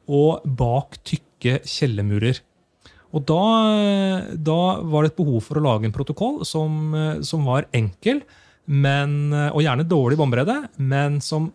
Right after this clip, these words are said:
klarte å komme nå da, eh, gi dekning til disse devicene som ligger, eh, nede i en kum, for eksempel.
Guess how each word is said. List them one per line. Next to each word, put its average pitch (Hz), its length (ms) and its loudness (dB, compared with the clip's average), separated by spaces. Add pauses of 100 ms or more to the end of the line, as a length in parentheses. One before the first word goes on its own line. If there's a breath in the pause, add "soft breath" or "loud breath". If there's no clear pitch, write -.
klarte 131 720 -4
å 131 80 -4
komme 123 640 -2
nå 123 380 0
da, 120 140 4 (480 loud breath)
eh, 131 120 -2
gi 123 240 0
dekning 123 560 -2
til 120 300 -4
disse 113 400 -2
devicene 117 720 -2
som 120 140 0
ligger, 110 480 -2
eh, 110 160 0
nede 110 240 -2
i - 0 -
en 120 100 -4
kum, 107 220 -4
for - 100 -12
eksempel. - 360 -12